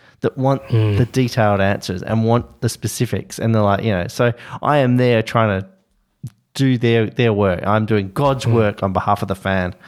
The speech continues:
Speaker 2: Indeed.
Speaker 1: And I just wanna say it was an absolute blast. And I think <laughs> about it, and I think I've been following, watching basketball since nineteen eighty-seven.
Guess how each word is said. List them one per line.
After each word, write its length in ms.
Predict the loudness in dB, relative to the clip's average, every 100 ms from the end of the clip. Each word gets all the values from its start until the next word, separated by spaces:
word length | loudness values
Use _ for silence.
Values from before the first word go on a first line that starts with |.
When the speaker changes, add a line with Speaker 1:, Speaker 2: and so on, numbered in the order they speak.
| -20 -20 -20 _ _ 2
Speaker 2:
Indeed. 560 | 6 6 4 2 0 -6 -6
Speaker 1:
And 160 | -2 2
I 60 |
just 120 | 2 2
wanna 120 | 0
say 180 | 0 0
it 80 |
was 140 | -2 -6
an 100 | -2
absolute 460 | -2 0 -2 -2
blast. 420 | 0 0 0 -2 -6
And 160 | -2 0
I 100 | 0
think 300 | 0 -2 0
<laughs> 60 |
about 340 | -2 0 -2 -2
it, 100 | -4
and 100 | 0
I 80 | 0
think 280 | 2 -2 -4 -16 -14 -4
I've 140 | -2
been 180 | 0 0
following, 480 | 0 0 0 0 0
watching 280 | -2 0 0
basketball 440 | 2 0 0 -4
since 260 | -4 -6 -4
nineteen 320 | -4 -2 -2
eighty-seven. 680 | -2 -4 -6 -4 -4 -6 -10